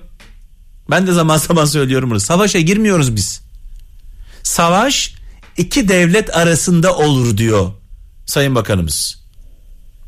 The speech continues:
Biz bir devletle mi savaşacağız? Hayır.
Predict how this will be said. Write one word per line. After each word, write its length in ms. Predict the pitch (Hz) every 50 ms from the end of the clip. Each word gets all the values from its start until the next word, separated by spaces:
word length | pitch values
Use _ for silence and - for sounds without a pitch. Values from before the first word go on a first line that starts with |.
| -
Biz 180 | - 175 175 165
bir 120 | 175 160
devletle 460 | 120 147 147 135 151 233 233 - 165 156
mi 80 | 139
savaşacağız? 640 | 127 - 135 123 113 - - - 196 233 - - - - - - - - - - - - - - - - - - - - -
Hayır. 560 | - 180 165 151 165 - - - - -